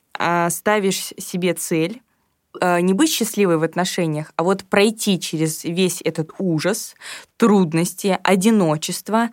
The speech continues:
и тоже снять тикток про настоящую любовь. Мне кажется, тут даже вопрос того, что у нас в культурном коде настоящая любовь — это когда тяжело,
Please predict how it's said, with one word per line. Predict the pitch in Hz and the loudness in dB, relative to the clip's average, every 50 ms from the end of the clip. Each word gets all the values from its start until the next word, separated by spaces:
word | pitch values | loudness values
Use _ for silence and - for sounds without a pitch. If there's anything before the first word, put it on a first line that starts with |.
| - - - - - - - - | -8 -12 -12 -12 -12 -12 -2 -2
и | 196 196 | -2 2
тоже | 196 247 226 208 185 180 | 4 4 4 4 2 0
снять | 175 - - 190 185 175 180 - | -2 0 2 2 2 2 0 -4
тикток | - 202 - - - - 277 349 359 - - - | -8 -6 -6 -6 0 2 4 4 4 0 -6 -2
про | - 185 180 170 | -2 0 0 2
настоящую | 170 170 - - - 165 170 196 220 220 - - - 208 190 | 0 -2 -2 0 0 2 2 2 0 0 -2 -2 0 0 0
любовь. | 180 175 165 160 147 143 - - _ _ _ _ _ _ _ - - - - - - - - - _ _ _ - | 0 -2 -2 -2 -4 -6 -6 -12 _ _ _ _ _ _ _ -20 -20 -18 -18 -18 -18 -20 -20 -20 _ _ _ 0
Мне | 190 214 254 | 2 2 2
кажется, | 254 277 269 254 - - - 262 233 226 220 226 - - | 4 2 0 0 0 -2 0 2 2 2 2 0 -4 -6
тут | 226 233 202 214 | -4 -4 0 0
даже | 220 220 214 214 208 | 0 2 2 2 0
вопрос | 208 208 202 - 233 269 294 285 - | 0 0 0 0 2 2 2 0 0
того, | - 214 196 220 240 | -2 0 0 2 0
что | 240 - - 214 202 | -2 -2 -2 0 0
у | |
нас | 202 208 208 220 214 - | 2 4 2 2 0 -2
в | - - | -6 -4
культурном | - 208 190 190 - 240 240 240 226 226 220 214 | -2 -4 -2 -2 -2 -2 0 0 0 0 0 -2
коде | 220 - 226 226 185 165 160 - - - _ - | -2 -2 0 2 2 2 2 -2 -8 -10 _ -8
настоящая | 165 170 - - 196 196 202 190 190 - - - 170 | -8 -8 -4 -2 0 2 2 2 2 0 -2 -2 -2
любовь — | 156 165 160 160 170 233 320 403 - - - _ - | -2 -2 -4 -2 0 0 0 0 0 -6 -14 _ -10
это | 160 - 180 | -6 -6 -4
когда | - 175 175 185 180 202 185 180 | -4 -2 -4 0 0 0 0 0
тяжело, | - - 180 156 180 175 175 202 240 302 349 370 | -2 -4 -4 -2 -2 0 2 4 4 2 2 0